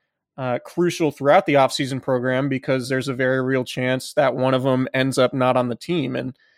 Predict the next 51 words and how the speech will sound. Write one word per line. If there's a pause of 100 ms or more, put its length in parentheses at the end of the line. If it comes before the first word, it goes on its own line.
(280)
um,
I
don't
think
the
forty-niners
would
be
able
to
sneak
either
of
these
guys
back
to
the
practice
squad.
So
you're
looking
at
a
scenario
where
maybe (400)
if
somebody
plays,
you
know, (100)
if
both
these
guys
play
really
well,
but
the
forty-niners
can
only
keep
one,
maybe
it's
Nick
Mullens.